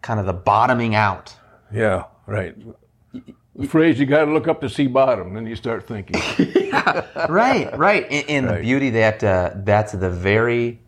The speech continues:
Speaker 1: that is kind of the very, that's God's sweet spot.
Speaker 2: Right.
Speaker 1: Right?
Speaker 2: Yeah.
Speaker 1: If God, like you said, uh, with, uh, Augustine,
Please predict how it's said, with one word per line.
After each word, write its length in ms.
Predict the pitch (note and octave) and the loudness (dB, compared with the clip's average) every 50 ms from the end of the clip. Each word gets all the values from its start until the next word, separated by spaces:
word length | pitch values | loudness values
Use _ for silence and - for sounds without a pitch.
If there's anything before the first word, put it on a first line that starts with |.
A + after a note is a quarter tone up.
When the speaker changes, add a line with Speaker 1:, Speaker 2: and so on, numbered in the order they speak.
| _ _ _ _ - | _ _ _ _ 0
Speaker 1:
that 140 | A2+ A#2+ | 0 2
is 120 | A#2 G#2+ - | 2 0 -2
kind 180 | - - G#2+ | -2 0 0
of 60 | F#2+ F2+ | 0 0
the 60 | F2+ | 0
very, 380 | F2 F#2+ G2 G#2+ G#2+ G#2 G#2 - _ _ _ _ _ _ _ _ _ - | 0 0 2 2 2 0 -2 -6 _ _ _ _ _ _ _ _ _ -2
that's 140 | D3+ D3+ C3+ | -2 0 0
God's 260 | - C3 A#2 A2 - | 0 -2 -2 -2 -4
sweet 340 | - - A#2+ A#2 A2+ - - | -6 -2 0 0 0 -2 -4
spot. 440 | - - - - - - - - - _ | -8 -10 -10 -8 -10 -10 -14 -16 -20 _
Speaker 2:
Right. 340 | - G2 G#2 F#2+ F2 D#2 - - - | -8 -4 -4 -2 -2 -4 -6 -6 -4
Speaker 1:
Right? 300 | F2 F#2 G#2+ C3 C3+ - - _ - | -2 0 0 -2 -4 -6 -14 _ -8
Speaker 2:
Yeah. 160 | - G#2 G#2+ B2 | -6 -4 -2 -2
Speaker 1:
If 120 | A2 G2+ | 0 2
God, 300 | B2 A#2 A#2+ B2+ C3 G#2+ | 2 4 4 4 4 4
like 240 | G#2+ A2+ A#2+ A#2 - | 4 2 2 2 -4
you 60 | C3 | -6
said, 400 | - - D3 C3 A2 G2+ G#2+ - - | 0 2 4 4 4 0 -2 -2 0
uh, 100 | A2+ - - | 0 0 2
with, 280 | B2 B2 A#2+ A2+ - - | 2 0 0 0 0 0
uh, 220 | G#2+ G2 G2 - - | 2 4 4 4 4
Augustine, 720 | A#2+ B2+ C3+ A2+ G#2 G#2 - - G2 F#2 F2+ F2+ E2+ F2 | 2 2 2 2 -2 -4 -4 -6 -4 -4 -4 -4 -6 -10